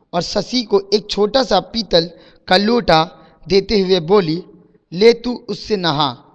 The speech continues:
और चली गई। शशि जब अपने छोटे-छोटे हाथों में लोटा थामकर नल से भरने लगी, तब शेखर उसके पास आकर रुष्ट स्वर में बोला,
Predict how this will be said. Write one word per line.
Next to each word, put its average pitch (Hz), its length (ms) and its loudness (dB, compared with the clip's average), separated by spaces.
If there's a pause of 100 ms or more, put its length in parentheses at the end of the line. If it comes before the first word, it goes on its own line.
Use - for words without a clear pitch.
(340)
और 202 140 2
चली 202 340 0
गई। 143 240 -6 (960)
शशि 202 340 -2
जब 240 300 0
अपने 196 260 -4
छोटे-छोटे 196 680 -4
हाथों 156 400 -2
में 156 220 -4 (480)
लोटा 196 340 2
थामकर 180 600 -2 (440)
नल 220 280 0
से 214 200 -4
भरने 175 340 0
लगी, 170 380 -4 (420)
तब 247 140 0
शेखर 220 380 -2
उसके 208 380 -4
पास 196 440 -2
आकर 185 400 -2 (540)
रुष्ट 233 320 -4
स्वर 208 300 -2
में 180 220 -4
बोला, 160 360 -2